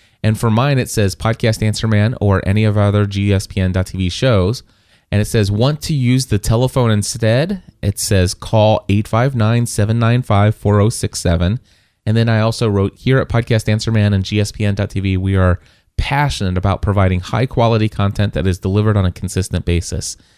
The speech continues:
Since December of two thousand five, we've produced thousands of original episodes of more than twenty different podcasts. A description of each of our current shows, as well as subscription links that can be fa-,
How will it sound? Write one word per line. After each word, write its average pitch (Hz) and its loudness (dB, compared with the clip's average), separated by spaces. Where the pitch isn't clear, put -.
Since - -2
December 117 0
of 104 0
two 117 -4
thousand 104 0
five, 120 0
we've 123 -4
produced 107 -2
thousands 135 0
of 117 0
original 117 0
episodes 107 0
of 101 -2
more 98 2
than 95 0
twenty 123 -2
different 107 -4
podcasts. 92 -4
A - -6
description 107 -2
of 92 -2
each 147 -2
of 120 0
our 92 2
current 156 0
shows, 101 0
as 98 -2
well 127 0
as 147 -2
subscription 117 -2
links 104 0
that 104 -2
can 104 -8
be 98 -2
fa-, - -8